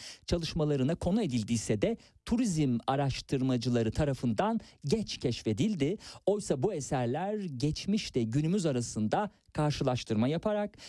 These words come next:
yitip giden ya da yeni eklenen kültürel değerleri bulmak ve tarihe ışık tutmak için önemli bir kaynak grubu oluşturuyor diyor. Dolayısıyla anladığımız esasında bunun işte İngilizce versiyonu ya da Fransızca versiyonu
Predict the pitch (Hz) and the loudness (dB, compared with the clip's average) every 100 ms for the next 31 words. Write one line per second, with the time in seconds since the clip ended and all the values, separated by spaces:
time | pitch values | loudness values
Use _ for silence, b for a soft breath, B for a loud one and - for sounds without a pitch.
0 | B 139 - - - - 117 165 190 B | B -4 -2 -2 -2 0 2 2 0 B
1 | B 131 143 156 139 113 117 127 208 147 | B 0 2 0 0 0 2 2 2 0
2 | - 123 117 139 180 170 143 127 151 165 | 0 0 2 2 0 0 -2 0 0 2
3 | 156 131 117 113 107 104 101 110 127 110 | 0 0 0 0 0 0 0 0 2 2
4 | 185 - b - 120 156 143 110 104 - | 0 -4 b -4 -2 0 2 2 0 0
5 | 180 - - 107 - - 208 B - 151 | -2 -4 -4 -4 -4 0 0 B -4 -2
6 | 156 151 131 110 196 151 143 151 - 113 | 0 0 0 -2 -2 -2 -2 -2 -2 -2
7 | 117 107 - - 113 180 190 B B B | 0 -2 -6 -2 0 0 -2 B B B
8 | - 135 147 101 B B - 139 156 160 | -4 0 0 0 B B -4 0 0 0
9 | 220 180 143 165 180 190 247 143 175 170 | 0 2 2 2 2 2 0 0 0 -2
10 | - 185 180 143 180 233 226 - - 151 | 0 -2 0 0 2 2 0 -4 -2 -2
11 | 160 180 175 151 139 127 - 117 131 143 | 0 0 0 0 0 -4 -2 0 2 2
12 | 135 143 143 143 - 160 147 131 131 - | 0 0 0 0 -2 0 2 2 0 -4
13 | 135 208 | -2 0